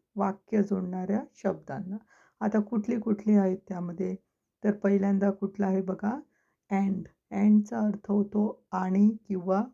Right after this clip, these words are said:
व. but. but म्हणजे पण, परंतु. दुसरा, तिसरा आहे although. although म्हणजे तरी, जरी. चौथा आहे though. though म्हणजे पण किंवा तरी.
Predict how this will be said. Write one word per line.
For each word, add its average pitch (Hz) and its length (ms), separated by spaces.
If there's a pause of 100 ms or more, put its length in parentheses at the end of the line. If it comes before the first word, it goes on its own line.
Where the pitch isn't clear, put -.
(200)
व. 190 180 (800)
but. 185 460 (400)
but 208 320
म्हणजे 202 380 (220)
पण, 202 320 (380)
परंतु. 190 580 (680)
दुसरा, 190 600 (120)
तिसरा 190 340
आहे 190 260 (300)
although. 190 420 (200)
although 185 280
म्हणजे 202 380 (180)
तरी, 196 300 (420)
जरी. 190 240 (760)
चौथा 180 420
आहे 190 320 (220)
though. 185 220 (340)
though 196 200
म्हणजे 208 440 (220)
पण 202 300 (400)
किंवा 196 280 (220)
तरी. 190 240